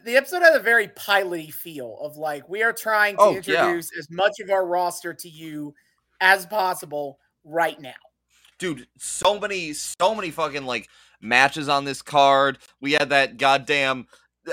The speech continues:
Speaker 2: uh, cruiserweight battle royal scramble thing where Tony Schiavone was desperately trying to introduce everybody,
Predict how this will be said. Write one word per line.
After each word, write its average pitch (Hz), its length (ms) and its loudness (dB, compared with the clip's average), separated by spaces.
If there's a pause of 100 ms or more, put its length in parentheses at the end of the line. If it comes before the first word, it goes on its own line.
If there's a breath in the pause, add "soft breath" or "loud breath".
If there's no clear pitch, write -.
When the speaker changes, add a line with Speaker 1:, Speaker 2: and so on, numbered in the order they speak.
Speaker 2:
uh, 143 360 6 (920)
cruiserweight 160 840 -2 (240)
battle 139 320 2
royal 139 420 -2
scramble 139 680 -8
thing 147 420 -4
where 131 300 -2 (600 soft breath)
Tony 143 280 -4
Schiavone 131 360 -6
was 113 200 -12
desperately 120 720 -12
trying 123 400 -6
to 123 180 -6
introduce 127 580 -14 (120)
everybody, 123 800 -6